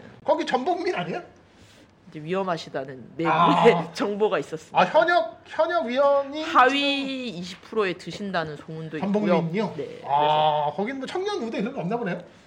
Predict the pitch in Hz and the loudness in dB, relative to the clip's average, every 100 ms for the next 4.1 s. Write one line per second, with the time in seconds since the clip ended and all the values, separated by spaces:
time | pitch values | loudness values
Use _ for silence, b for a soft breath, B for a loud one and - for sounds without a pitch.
0 | b _ - 233 226 139 139 - - - | b _ -10 -4 -4 -4 -10 -16 -18 -20
1 | _ _ _ 175 202 208 330 466 311 403 | _ _ _ 0 4 8 10 10 10 10
2 | 339 - - - - - 190 202 233 226 | 6 4 -2 -4 -6 -6 2 6 6 6
3 | 214 202 180 - 185 180 - 131 147 - | 0 -10 -16 -10 -8 0 0 0 -6 -12